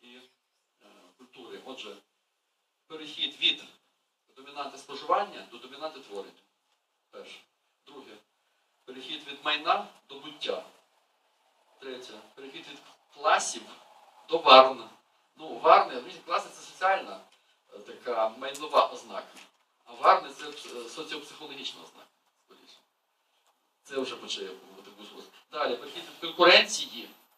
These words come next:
до співпраці, що, до речі, описано в книгах, е, Анатолія Гречинського. А, далі, е, і це дуже важливо. Тому, зна-,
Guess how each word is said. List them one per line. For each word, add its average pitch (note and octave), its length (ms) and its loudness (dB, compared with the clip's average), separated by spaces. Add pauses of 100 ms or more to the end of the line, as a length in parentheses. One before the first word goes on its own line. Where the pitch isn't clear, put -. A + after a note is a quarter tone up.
(440)
до C3+ 80 -18
співпраці, B2+ 560 -8 (680)
що, C3 100 -16
до C3 80 -10
речі, C3 200 -4
описано B2+ 380 -12
в A2+ 100 -16
книгах, C3 260 -12 (100)
е, G#2+ 320 -8
Анатолія B2 320 -8
Гречинського. - 500 -12 (1120)
А, A#2 280 -12 (140)
далі, C3 500 8 (280)
е, A#2+ 260 -16 (100)
і C3 40 -14
це - 120 -14
дуже - 280 -2
важливо. - 360 -12 (100)
Тому, C#3 140 -18 (100)
зна-, E3 220 4